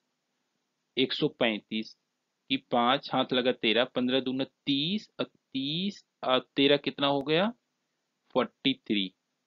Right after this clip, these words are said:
प्लस यहाँ कितना हो गया, पच्चीस दूना पचास,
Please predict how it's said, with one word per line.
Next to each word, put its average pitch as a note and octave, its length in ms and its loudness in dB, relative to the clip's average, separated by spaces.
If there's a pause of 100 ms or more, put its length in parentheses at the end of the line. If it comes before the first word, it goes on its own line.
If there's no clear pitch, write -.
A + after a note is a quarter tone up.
(600)
प्लस C#3+ 460 4 (840)
यहाँ B2+ 200 0
कितना C#3+ 240 -4
हो C#3+ 120 2
गया, D3 160 0
पच्चीस B2+ 320 -8
दूना A2+ 200 -2
पचास, F2+ 600 -2